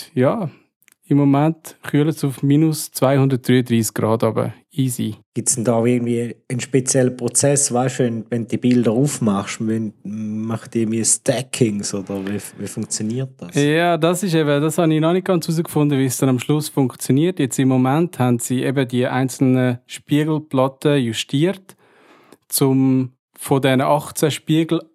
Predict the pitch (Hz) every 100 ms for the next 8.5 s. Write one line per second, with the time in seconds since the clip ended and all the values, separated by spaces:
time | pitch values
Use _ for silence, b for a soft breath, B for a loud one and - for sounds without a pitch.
0 | _ - 170 - - 165 147 143 127 -
1 | 139 147 165 180 147 120 127 131 123 -
2 | 131 131 120 - 139 131 120 131 123 143
3 | 156 - 156 147 - - 139 131 - 127
4 | - 147 151 156 160 B B B - 127
5 | 139 123 - 151 147 - 165 151 - 139
6 | 139 175 170 180 - 165 165 - 131 123
7 | 123 123 127 107 131 139 165 - 135 135
8 | - 131 127 131